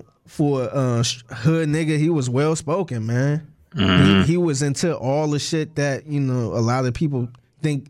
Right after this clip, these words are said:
Speaker 1: uh, uh, a nigga like that wouldn't be into. The Shakespeare and all that shit. And, um, man, it's, it's, it's, man, it's so unfortunate, man. And, um, it,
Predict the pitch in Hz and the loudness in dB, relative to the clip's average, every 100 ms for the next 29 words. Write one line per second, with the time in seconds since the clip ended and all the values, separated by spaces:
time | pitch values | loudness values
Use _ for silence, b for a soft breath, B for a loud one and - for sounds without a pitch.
0 | - 135 120 120 127 120 113 104 131 151 | -10 -8 -6 -4 0 0 0 0 -2 0
1 | 147 151 143 156 143 147 147 143 170 127 | 0 -2 -2 -2 -2 0 0 0 0 -2
2 | 120 113 107 _ _ _ _ _ - - | -4 -6 -8 _ _ _ _ _ -10 -6
3 | - 165 151 - 147 151 151 147 139 147 | -2 -2 -4 -6 -2 0 0 0 0 0
4 | 151 156 160 175 180 - _ _ _ _ | 0 0 0 -2 -2 -6 _ _ _ _
5 | _ _ _ _ 120 120 87 120 120 120 | _ _ _ _ -6 -6 -4 -6 -4 -4
6 | 104 - - 185 175 143 135 127 - 98 | -6 -8 -4 -2 -2 -2 -2 -2 -8 -6
7 | 151 143 - 139 147 131 - 87 156 - | -4 -4 -4 -4 -2 -4 -8 -14 -16 -18
8 | _ - 190 165 131 - 143 123 120 131 | _ -4 -2 -2 -4 -2 -2 -2 -2 -2
9 | 113 101 107 95 110 110 110 127 - _ | -2 -2 -2 0 -2 -2 0 -2 -4 _
10 | _ _ _ _ _ 92 107 - 113 104 | _ _ _ _ _ -8 -8 -4 -4 -4
11 | 95 73 71 117 | -6 -10 -10 -10